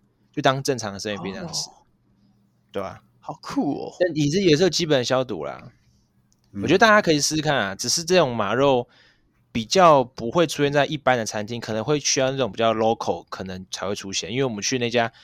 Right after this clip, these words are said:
Speaker 1: 那家居酒屋是大家还是抽着烟，然后就整个真的是日本那种
Speaker 3: 嗯。那价位怎么样？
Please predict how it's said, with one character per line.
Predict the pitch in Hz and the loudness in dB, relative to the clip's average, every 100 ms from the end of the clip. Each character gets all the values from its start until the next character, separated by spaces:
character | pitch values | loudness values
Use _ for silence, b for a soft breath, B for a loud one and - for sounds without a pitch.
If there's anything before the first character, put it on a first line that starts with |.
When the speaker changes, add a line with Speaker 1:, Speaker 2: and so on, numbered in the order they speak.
| b b b _ | b b b _
Speaker 1:
那 | 147 | 4
家 | 151 151 | 4 2
居 | - 165 | -2 -2
酒 | 143 127 | 4 4
屋 | 120 | 4
是 | 123 135 | -2 -2
大 | 131 | 0
家 | 123 123 | 2 0
还 | 101 | -2
是 | 117 | -4
抽 | - 120 117 | 0 0 0
着 | 104 | -2
烟， | 104 104 | -2 -4
然 | 90 | -4
后 | 98 113 104 _ _ _ _ | -4 -4 -4 _ _ _ _
就 | - | -6
整 | 180 139 | -2 0
个 | 110 110 - | 0 0 0
真 | - | -2
的 | 147 131 | 0 -2
是 | 147 | -4
日 | 139 - | -6 -6
本 | - | 0
那 | |
种 | - | 4
Speaker 3:
嗯。 | |
那 | 131 | 6
价 | 131 | 4
位 | |
怎 | 113 | 2
么 | 113 104 | -2 -4
样？ | 98 | -8